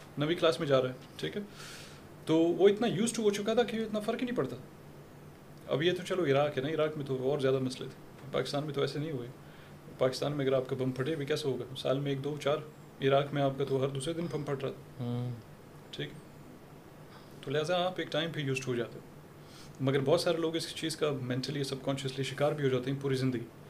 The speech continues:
Speaker 1: اور اسے ریکور نہیں کر پاتے۔
Speaker 2: نہیں کر پاتے۔
Speaker 1: ہوں۔
Speaker 2: اور یہ لوگ، کچھ لوگ جو ہیں جو کہ اس چیز کو سمجھ نہیں پاتے نا، یا پھر دوسرے علاقوں میں رہتے، دوسرے آ-، آرام دہ شہروں میں رہتے ہیں، سیف ایریاز میں رہتے ہیں، وہ بولتے ہیں کہ یار آپ لوگ تو بے حس ہو گئے ہیں۔ بے حس نہیں، بات
Speaker 1: ہوں۔
Speaker 2: یہ ہے کہ ہم کیا کریں،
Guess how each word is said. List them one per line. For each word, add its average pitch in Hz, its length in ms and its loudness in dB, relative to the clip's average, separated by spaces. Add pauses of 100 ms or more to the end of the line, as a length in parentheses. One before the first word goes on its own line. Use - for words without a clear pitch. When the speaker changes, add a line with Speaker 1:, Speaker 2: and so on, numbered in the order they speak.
(280)
Speaker 1:
اور 135 120 6
اسے 135 180 2
ریکور 135 260 2
نہیں 160 140 -4
کر 143 120 0
پاتے۔ - 200 -6 (800)
Speaker 2:
نہیں 135 140 0
کر 127 160 2
پاتے۔ 117 240 -2
Speaker 1:
ہوں۔ 120 340 -10 (440)
Speaker 2:
اور 127 160 6
یہ 135 180 6
لوگ، 143 200 8 (160)
کچھ 147 260 2
لوگ 156 140 8
جو 156 160 6
ہیں 160 80 8
جو 143 240 8
کہ 156 420 6
اس 139 140 4
چیز 160 160 2
کو 170 80 2
سمجھ 151 300 8
نہیں 160 100 8
پاتے 127 280 6
نا، 196 200 2
یا 135 100 6
پھر 131 120 2
دوسرے 131 360 4
علاقوں 123 300 8
میں 139 100 6
رہتے، 131 200 4
دوسرے 131 380 4 (460)
آ-، - 140 4 (100)
آرام 135 320 10
دہ 143 140 10
شہروں 139 280 6
میں 143 120 8
رہتے 127 200 4
ہیں، 127 60 4
سیف 135 320 4
ایریاز 131 360 6
میں 135 100 4
رہتے 127 220 2
ہیں، 135 60 2
وہ 165 100 2
بولتے 147 240 6
ہیں 143 80 2
کہ 143 60 2
یار 143 100 4
آپ 127 160 6
لوگ 131 100 2
تو 131 180 -2
بے 113 160 4
حس 120 120 2
ہو 107 140 2
گئے 104 60 2
ہیں۔ 101 80 2
بے 123 220 6
حس 139 140 0
نہیں، 180 140 2
بات 127 280 6
Speaker 1:
ہوں۔ 139 60 6
Speaker 2:
یہ 147 60 8
ہے 170 60 4
کہ 185 80 4
ہم 170 120 6
کیا 180 140 6
کریں، 165 220 0